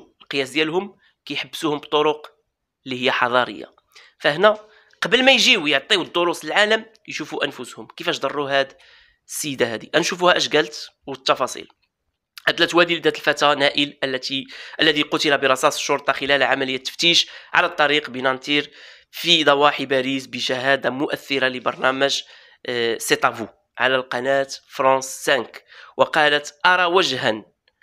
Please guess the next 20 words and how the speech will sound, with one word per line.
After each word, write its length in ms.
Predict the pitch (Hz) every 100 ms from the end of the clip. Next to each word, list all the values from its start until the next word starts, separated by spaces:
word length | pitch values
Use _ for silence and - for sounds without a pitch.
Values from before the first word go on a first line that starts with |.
| -
عرب-، 340 | - 175 175 170
آه، 340 | 156 139 127 -
وقالت: 460 | 143 - 185 123 160
'رأى 400 | 202 170 120 -
وجها 300 | 175 139 135 127
عربيا'"، 500 | 170 185 170 117 107 - - -
في 180 | 170
إشارة 260 | 170 185 180
إلى 140 | 175
الشرطي. 460 | 165 - 202 - 113 _ _ _ -
للطفل 380 | 143 208 180
صغير 600 | 165 156 151 160 175 175 _ _
فأراد 680 | - 143 147 143 147 135 143 - -
أن 160 | 139
يسلب 720 | 135 139 - 131 127 113 131 - -
حياته 880 | - 123 123 120 117 113 139 127 _ _ _ _
فقط. 400 | - 160 - - -
هذه 240 | 123 135
هي 40 | 147
الكلمات 520 | 139 135 135 147